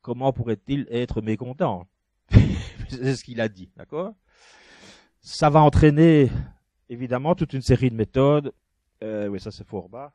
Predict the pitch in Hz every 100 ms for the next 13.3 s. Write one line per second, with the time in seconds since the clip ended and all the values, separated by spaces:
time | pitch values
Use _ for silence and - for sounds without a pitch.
0 | _ 95 95 95 98 98 _ 123 - -
1 | - - 113 117 113 104 95 98 _ 117
2 | 107 98 95 107 110 98 85 _ _ _
3 | _ _ _ _ _ _ _ _ _ -
4 | 139 170 175 - 170 156 175 170 139 135
5 | 143 143 131 143 139 127 143 135 123 117
6 | 135 - - 135 139 175 - 143 - 156
7 | 147 - 113 117 - 123 107 - 120 117
8 | 101 - 135 110 127 120 131 180 226 214
9 | - _ _ _ _ _ _ _ _ _
10 | - 120 139 110 127 113 120 - 135 -
11 | 107 120 - - 127 117 117 113 - 131
12 | 123 110 101 107 107 107 107 107 120 117
13 | 113 95